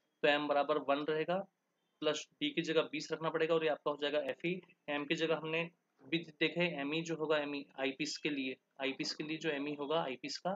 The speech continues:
वो कितना है, चार है आपका। ओ sorry, sorry, आई eyepiece का, आई eyepiece का नहीं है, आई eyepiece का पाँच है, सॉरी,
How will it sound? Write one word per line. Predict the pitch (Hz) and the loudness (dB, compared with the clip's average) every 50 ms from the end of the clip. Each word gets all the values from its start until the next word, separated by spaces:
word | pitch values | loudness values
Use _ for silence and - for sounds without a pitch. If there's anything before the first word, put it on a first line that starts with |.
| 196 _ _ _ _ _ _ _ _ - | -6 _ _ _ _ _ _ _ _ -8
वो | 147 | -6
कितना | - 156 - 165 165 | -6 -2 0 2 2
है, | 175 170 | 2 2
चार | 170 - 135 123 120 117 | 2 0 0 0 -2 -6
है | 120 | -10
आपका। | - - _ _ - 131 - _ _ _ _ _ _ _ _ _ _ _ _ _ _ _ _ _ _ _ _ _ _ _ _ _ _ _ _ _ _ _ _ _ - - _ _ _ _ - | -18 -20 _ _ -18 -18 -18 _ _ _ _ _ _ _ _ _ _ _ _ _ _ _ _ _ _ _ _ _ _ _ _ _ _ _ _ _ _ _ _ _ -20 -20 _ _ _ _ 0
ओ | 170 170 165 | 2 2 2
sorry, | 165 - 170 170 165 | 4 4 4 4 4
sorry, | 165 - 165 156 151 147 | 4 2 0 0 0 0
आई | 147 139 135 | -2 -2 -4
eyepiece | - 160 165 - - | -4 -6 -6 -6 -6
का, | - - 143 - - | -4 -4 -4 -2 -2
आई | 135 135 | -4 -4
eyepiece | - - 151 147 - | -4 -4 -8 -8 -6
का | - - 151 | -4 -4 -2
नहीं | 143 139 135 135 | -2 -4 -6 -8
है, | 135 - _ _ _ - | -8 -12 _ _ _ -8
आई | 139 139 | -6 -6
eyepiece | 135 143 - - | -6 -6 -8 -6
का | - 160 | -4 -2
पाँच | - 135 131 - - - | -2 -2 -2 -2 -6 -12
है, | - _ _ _ _ _ _ _ _ _ _ - | -14 _ _ _ _ _ _ _ _ _ _ -18
सॉरी, | - - | -18 -18